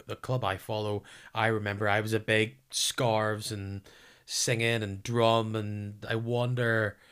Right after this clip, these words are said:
'cause you see in the Irish League, I think there's a real dirge between maybe sixteen, seventeen, eighteen, all the way up to maybe thirty.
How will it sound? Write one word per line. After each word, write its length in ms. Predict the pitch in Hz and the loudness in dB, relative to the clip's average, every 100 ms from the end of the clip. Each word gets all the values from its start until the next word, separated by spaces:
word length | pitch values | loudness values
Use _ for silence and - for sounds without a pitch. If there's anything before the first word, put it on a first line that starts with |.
| - - - | -20 -20 -4
'cause 160 | 127 | 0
you 80 | 123 | 2
see 480 | - 147 139 135 131 | 0 2 0 0 -4
in 200 | 110 104 | -6 -10
the 120 | - 110 | -4 0
Irish 340 | 110 117 - | 0 0 -2
League, 380 | 104 101 104 101 | -4 -2 -2 -4
I 40 | |
think 160 | 98 - | -6 -8
there's 120 | 104 | -8
a 60 | 101 | -4
real 200 | 98 101 | -4 -4
dirge 460 | - 104 104 104 | -2 0 0 -2
between 400 | - 107 104 101 - - - | -8 -8 -6 -8 -12 -20 -14
maybe 380 | 104 104 107 104 | -10 -6 -8 -6
sixteen, 340 | - 127 - | -4 -4 -4
seventeen, 360 | - 117 117 113 | -2 -2 -2 -2
eighteen, 480 | 117 - 120 117 120 | -4 -2 0 0 -2
all 220 | 117 110 | -2 -2
the 60 | 104 | 0
way 60 | |
up 120 | 104 - | -4 -4
to 80 | |
maybe 220 | 110 104 98 | -4 -4 -6
thirty. 640 | - - 104 117 139 120 | -8 -2 -2 -2 -6 -8